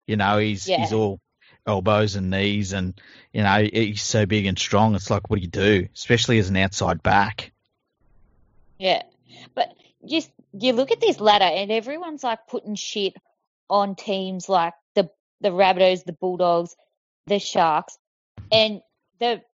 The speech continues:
Speaker 2: um, reigning premiers have only won one more game than them.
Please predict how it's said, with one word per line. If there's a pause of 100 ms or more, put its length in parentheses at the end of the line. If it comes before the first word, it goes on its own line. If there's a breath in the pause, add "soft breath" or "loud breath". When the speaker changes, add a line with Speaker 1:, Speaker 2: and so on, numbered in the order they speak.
(960)
Speaker 2:
um,
reigning
premiers
have
only
won
one
more
game
than
them.